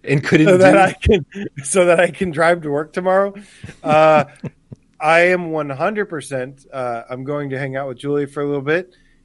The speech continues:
Speaker 2: and then one hundred percent jumping right back in to Saints and Sinners two.
Speaker 1: Nice.
Speaker 2: 'Cause I am hooked on this game.
Speaker 1: Yeah.
Speaker 2: Like, super hooked.
Speaker 1: Yeah, I am too. I'm absolutely loving this game. I hope, God, you, we, we talked about so much stuff today, and, and, and a few, and a few of the points I was like,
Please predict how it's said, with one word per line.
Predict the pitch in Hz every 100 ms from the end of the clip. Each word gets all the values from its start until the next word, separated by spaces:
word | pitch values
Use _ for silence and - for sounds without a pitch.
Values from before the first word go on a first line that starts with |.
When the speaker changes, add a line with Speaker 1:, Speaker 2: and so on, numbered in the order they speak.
| _
Speaker 2:
and | 139
then | 139 139
one | 139
hundred | 135 147 170 165
percent | 170 151 156 139 139 _
jumping | 127 156 135 131
right | 113 113 131 165 170
back | 156 151 -
in | 131 113 107 _ _ _ _ _
to | 131
Saints | 120 123 110
and | 113
Sinners | 113 104 95
two. | - 85 - _
Speaker 1:
Nice. | - - -
Speaker 2:
'Cause | - 120 98 - _ _ _ _ _
I | 127
am | 147 143 139 127 113 _ _
hooked | 135 139 135 - - _ _ _
on | 107 98
this | 95 90
game. | 113 78 85 95 _ -
Speaker 1:
Yeah. | -
Speaker 2:
Like, | 95 -
super | - - - 135 117
hooked. | 104 87 _ _ _ _ _ _ _
Speaker 1:
Yeah, | 101 98
I | 131
am | 135
too. | 123 120 110
I'm | 113 120
absolutely | 123 - 120
loving | 110 107
this | 104 -
game. | 113 104
I | 101
hope, | 90 127 113
God, | - 104 87
you, | 80 117 120
we, | 123
we | 117
talked | 127 170
about | 143 120
so | - 151
much | 135
stuff | 113 131 123
today, | - 110
and, | 104
and, | 113 117
and | 113
a | 101
few, | - 139
and | 127
a |
few | 113 147
of |
the | 120
points | - 123 117
I |
was | 104
like, | -